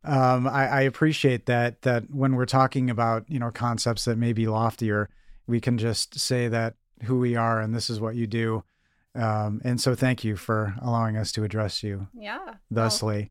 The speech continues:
Speaker 2: Well, you're welcome.
Speaker 1: Well, w-, there's a question that I've recently started, starting the podcast with,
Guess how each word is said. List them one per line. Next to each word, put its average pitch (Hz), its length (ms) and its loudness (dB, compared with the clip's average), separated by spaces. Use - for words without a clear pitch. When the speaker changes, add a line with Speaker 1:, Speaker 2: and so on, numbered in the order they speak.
Speaker 2:
Well, 180 120 -20
you're 202 100 -10
welcome. 196 380 -16
Speaker 1:
Well, 180 520 6
w-, 214 280 -6
there's 175 260 6
a 170 60 4
question 214 460 2
that 147 180 6
I've 139 340 0
recently 160 540 2
started, 135 680 0
starting 139 420 0
the 143 80 0
podcast 143 540 2
with, 139 320 2